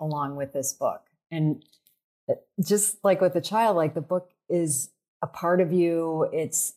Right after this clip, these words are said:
it co-, it's like your D N A, you know, brought out, but, but different, you know, it's its own unique being and it's gonna have a life of its own that you're gonna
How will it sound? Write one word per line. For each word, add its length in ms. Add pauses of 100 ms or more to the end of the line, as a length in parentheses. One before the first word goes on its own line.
it 200
co-, 120
it's 200
like 200
your 100
D 240
N 120
A, 440
you 80
know, 160
brought 260
out, 260
but, 320
but 180
different, 520 (100)
you 80
know, 140
it's 220
its 160
own 440 (180)
unique 380
being 500 (500)
and 80
it's 140
gonna 160
have 160
a 80
life 320
of 160
its 160
own 460 (120)
that 400 (180)
you're 240
gonna 320